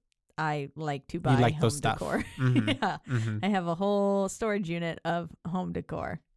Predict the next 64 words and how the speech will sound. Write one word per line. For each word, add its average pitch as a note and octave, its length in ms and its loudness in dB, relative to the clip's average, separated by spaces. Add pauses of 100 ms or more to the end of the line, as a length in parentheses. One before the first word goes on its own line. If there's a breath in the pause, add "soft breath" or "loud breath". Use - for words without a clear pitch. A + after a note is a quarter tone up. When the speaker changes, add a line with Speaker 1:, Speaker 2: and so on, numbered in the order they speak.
(160)
Speaker 1:
and F#3 140 -4
a F3 40 -4
couch G#3+ 520 -2
<laughs> - 40 2
Speaker 2:
<laughs> - 0 -
Speaker 1:
at F3 720 6
a F#3 40 6
Speaker 2:
With D3+ 180 8
Speaker 1:
random G#3 540 6
Texas A3 420 4
music G#3+ 340 4
cafe. G#3 720 4
Speaker 2:
<laughs> - 60 -12 (520 loud breath)
Well, C3+ 200 4
Speaker 1:
that F#3+ 180 0
I've F3+ 160 -4
not C#3 80 0
Speaker 2:
whenever C#3+ 340 6
you C#3+ 40 8 (140)
Speaker 1:
gotten. B2 40 -2
Speaker 2:
do B2+ 400 6
buy A#2 220 4
your A2+ 180 6
own A2+ 180 4
home A2+ 240 4
one G#2+ 140 2
day, G#2 320 -2
it's A#2 180 2
gonna A#2+ 160 2
have A2 140 4
so A#2+ 100 2
much A#2 120 2
stuff A2+ 240 -2
to A2+ 60 -6
be A2+ 80 -2
put A2+ 180 -2
in A2 100 -4
it. - 180 -6
Speaker 1:
It F3+ 140 0
is. D#3 380 -2
Speaker 2:
That's B2 160 2
good. D#3+ 140 0
Speaker 1:
Thank F3+ 200 0
Speaker 2:
So C#3 60 6
you C3 120 6
already B2+ 320 6
have A#2+ 180 6
Speaker 1:
goodness. A#2 200 0
Speaker 2:
everything. G#2+ 300 -4
Speaker 1:
Yeah, D#3+ 180 -2
I D3+ 40 -4
won't D#3 200 0
have B2 140 2
Speaker 2:
Mm-hmm. E3+ 60 2
Speaker 1:
to E3 100 -2
buy E3 220 -2
any E3+ 220 -4
more. E3+ 400 -4
Speaker 2:
Exactly. A2+ 480 0
Speaker 1:
Acquire E3+ 320 0
it - 120 -8
slowly A#3+ 340 -4
over G#3+ 160 -4
time. D3 440 -8